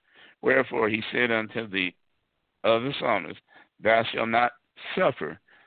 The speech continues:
thy Holy One to see corruption." For David, after he had,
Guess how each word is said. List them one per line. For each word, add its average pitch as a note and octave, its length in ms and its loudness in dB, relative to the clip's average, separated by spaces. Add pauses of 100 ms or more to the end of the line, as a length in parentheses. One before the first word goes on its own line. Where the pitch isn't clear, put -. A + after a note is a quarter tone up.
(140)
thy G#2+ 280 4
Holy B2+ 360 2
One G#2 360 0
to F2+ 120 -16 (100)
see A2 140 -8
corruption." A2+ 760 0 (640)
For G#2+ 220 4
David, B2 440 0 (380)
after A2 300 2
he C3 140 0
had, A2+ 200 4